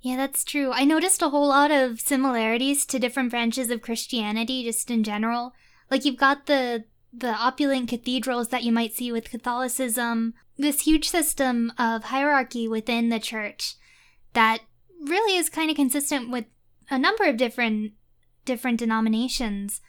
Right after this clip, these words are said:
But then also this sort of sense of a crusade, a religious crusade, like we're going on in, I believe, the Middle Ages, um, you see with this Dragon Song War. It's just going on and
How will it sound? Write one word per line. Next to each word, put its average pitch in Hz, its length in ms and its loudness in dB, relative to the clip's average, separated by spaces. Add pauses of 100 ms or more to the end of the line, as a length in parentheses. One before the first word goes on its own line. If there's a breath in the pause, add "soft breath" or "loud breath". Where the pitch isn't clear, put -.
(560)
But 294 120 6
then 311 140 4
also 302 600 4
this 269 260 2
sort 269 240 2
of 254 180 0
sense 254 500 0
of 247 440 0
a 254 100 0
crusade, 277 680 -2 (200)
a 285 60 4
religious 302 500 2
crusade, 262 640 -2 (500 soft breath)
like 254 280 -2
we're 254 140 0
going 247 340 0
on 240 360 -2
in, 233 320 -2
I 226 80 -2
believe, 247 280 -2
the 285 100 -2
Middle 247 240 0
Ages, 208 540 -4 (400)
um, 233 240 2
you 247 120 2
see 269 260 -2
with 233 360 -4
this 233 420 0
Dragon 233 360 2
Song 247 300 0
War. 330 320 -4 (640)
It's 247 180 -4
just 262 240 -2
going 254 340 0
on 262 220 2
and 233 500 0